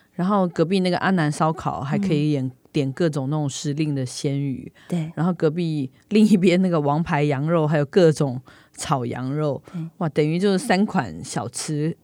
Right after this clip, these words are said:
Speaker 1: 完全可以合体，
Speaker 2: 对呀。
Speaker 1: 难怪那个郭明哲这么喜欢带他的，
Speaker 2: 对。
Speaker 1: 好像是说他有朋友来，他一定会带他们到这边去吃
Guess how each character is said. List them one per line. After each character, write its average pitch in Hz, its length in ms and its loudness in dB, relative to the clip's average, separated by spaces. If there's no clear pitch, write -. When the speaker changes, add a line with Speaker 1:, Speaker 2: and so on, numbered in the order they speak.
Speaker 1:
完 151 140 2
全 156 200 2
可 160 120 0
以 147 60 4
合 135 300 -4
体， - 180 -12
Speaker 2:
对 190 140 -4
呀。 160 60 0
Speaker 1:
难 175 60 2
怪 196 140 4
那 196 80 2
个 180 140 2
郭 175 160 0
明 156 180 0
哲 135 160 -4
这 143 100 -2
么 156 120 0
喜 - 120 -8
欢 139 300 -6
带 175 160 4
他 160 160 -2
的， 160 160 -2
Speaker 2:
对。 - 100 -18
Speaker 1:
好 170 80 -4
像 208 100 2
是 247 120 -2
说 233 80 4
他 240 180 4
有 196 100 4
朋 160 160 -2
友 175 180 2
来， 135 180 -4
他 165 100 -4
一 135 100 -4
定 190 220 -2
会 190 100 4
带 156 200 0
他 156 120 -2
们 139 140 -4
到 143 180 -4
这 139 80 -4
边 139 220 -6
去 135 140 -10
吃 196 160 0